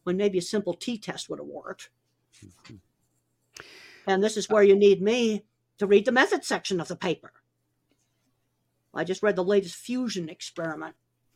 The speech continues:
And one of the things that made it work was making this little ball and it perfectly round. I wonder who built that.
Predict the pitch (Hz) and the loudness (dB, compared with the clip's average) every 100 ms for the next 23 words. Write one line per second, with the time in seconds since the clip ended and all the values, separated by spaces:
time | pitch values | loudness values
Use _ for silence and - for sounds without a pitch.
0 | _ _ _ _ - 170 180 220 208 196 | _ _ _ _ -10 -4 -4 -4 -2 -4
1 | 175 - 180 170 190 190 185 - - 165 | -4 -4 -4 -4 -2 -2 -2 -8 -14 -14
2 | - 180 185 196 170 185 156 - 170 180 | -8 -6 -4 -6 -6 -4 -4 -6 -6 -4
3 | 165 143 139 139 _ - 175 - 156 175 | -4 -6 -10 -16 _ -10 -10 -8 -12 -8
4 | 175 160 123 - - - _ _ _ _ | -8 -8 -14 -20 -20 -20 _ _ _ _
5 | _ _ 175 170 233 269 254 220 - 220 | _ _ -12 -6 -6 -4 -8 -10 -8 -6
6 | 214 208 _ _ 214 - _ 165 - - | -6 -12 _ _ -10 -10 _ -20 -20 -20
7 | _ - | _ -20